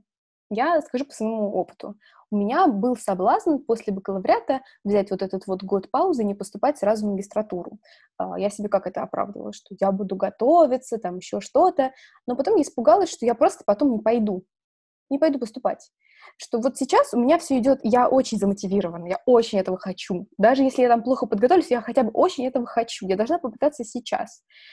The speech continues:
И, ам, ещё бывает такое,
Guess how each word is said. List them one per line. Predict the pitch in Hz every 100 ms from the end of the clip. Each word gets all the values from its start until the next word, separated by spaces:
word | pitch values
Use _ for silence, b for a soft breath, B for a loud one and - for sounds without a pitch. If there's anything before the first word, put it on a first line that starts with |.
| B B 233
И, | 226 240 - _
ам, | 220 220 202 196 - - -
ещё | 233 - 440 554 247
бывает | 233 233 202
такое, | 214 214 180 -